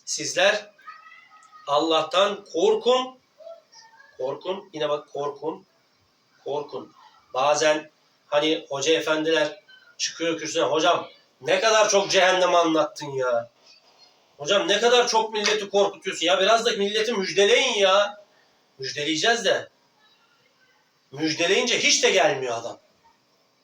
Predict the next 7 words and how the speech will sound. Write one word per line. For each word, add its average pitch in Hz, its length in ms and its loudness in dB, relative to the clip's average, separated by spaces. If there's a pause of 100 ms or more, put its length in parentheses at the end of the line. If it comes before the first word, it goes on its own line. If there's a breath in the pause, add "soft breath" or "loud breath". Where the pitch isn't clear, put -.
(1500)
Müjdeledikçe 220 760 2
kaçıyor 277 320 4
adam. 190 200 4
"Ha, 208 260 4
nasılsa," 220 400 0
diyor, 226 180 0
"Cuma'nın 220 540 0